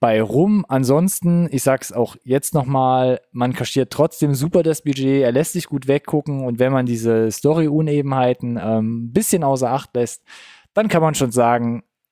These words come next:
ist ein grundsolides Ding, kann man sich auf jeden Fall gut angucken und macht Lust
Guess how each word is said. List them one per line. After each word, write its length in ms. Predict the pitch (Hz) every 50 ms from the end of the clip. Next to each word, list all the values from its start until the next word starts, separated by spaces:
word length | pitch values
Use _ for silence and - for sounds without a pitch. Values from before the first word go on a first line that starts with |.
| _ _ _
ist 140 | - 165 170
ein 80 | 170
grundsolides 680 | 156 - 214 240 226 - 196 175 165 160 147 143 - -
Ding, 400 | - 180 180 180 175 180 175 160
kann 160 | - 160 156
man 100 | 160 151
sich 140 | - - 135
auf 120 | - -
jeden 200 | 143 143 139 131
Fall 440 | - - 127 120 120 120 120 120 117 - _ _ _ _ _ _ _ _ _ _ - 131
gut 260 | 123 143 151 143 -
angucken 600 | - 127 147 139 - - 147 - 151 151 147 143 - - - - - - - _
und 380 | - 135 131 131 127 113 - - 180
macht 500 | 151 123 123 135 160 165 - - - - _ _ _ _
Lust 680 | - 120 127 139 160 202 226 - - - - - -